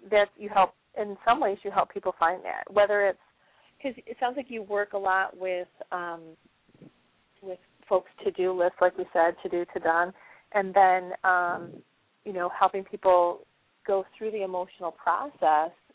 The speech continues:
And, um, how do you help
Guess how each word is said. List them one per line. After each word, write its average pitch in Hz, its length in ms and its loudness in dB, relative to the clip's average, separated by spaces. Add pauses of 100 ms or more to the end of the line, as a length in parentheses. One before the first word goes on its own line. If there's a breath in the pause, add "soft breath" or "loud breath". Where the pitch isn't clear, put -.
(280)
And, 180 560 -8 (600)
um, 185 400 -4 (580)
how 220 260 2
do 226 80 -10
you 262 120 0
help - 200 0